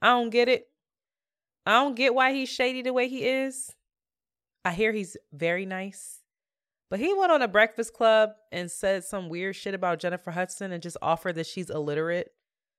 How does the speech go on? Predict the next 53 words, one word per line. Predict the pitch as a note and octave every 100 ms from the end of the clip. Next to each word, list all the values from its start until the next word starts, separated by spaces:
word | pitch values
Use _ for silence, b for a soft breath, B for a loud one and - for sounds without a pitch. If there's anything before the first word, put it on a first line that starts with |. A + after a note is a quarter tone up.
| _ _ -
And | A#3
it | C#4+
just | E4+ -
felt | E4 D#4+ F#3
weird. | A#3 B3+ D3 - _ _
And | G3+ C4
I | F#4+
feel | G4 F4+
like | D#4 C4 B3 - -
maybe | F3+ B3+ D#4+
I've | A#3 G#3+
done | G#3 G3+
some | G3
dumb | E3 F#3
shit | F#3 F#3 F3
like | F3+
that | E3+ F3+
in | E3+
the |
past | E3 F3+ F3 -
where | D#3+
I |
thought | D#3 E3 D#3
it |
was | D3+ D3
gonna | D#3 D3+
be | D#3
like | D3 C#3
a | C#3+
ha-ha | D3+ D3+ D3
joke. | C3+ C3 C3 C#3 - _ _ _ _ _ _ _ _ _ _ -
And | E3+
I | G#3+
would | D#4 F#3+
like | F3+
to | -
be | E3+
held | F#3 E3+
accountable | D3+ F3+ E3+ D#3+ D#3
if | D3+
I | D#3+
ever | D#3 D#3
do | D3
that | D3+ C#3
again. | C#3 C#3+ C3
Please | C3+ - G4+ -
don't | C#3+
let | C3+ -
me | C3+
just | C3+ -
go | C3+ C3
in |
here | C3 C3+ C3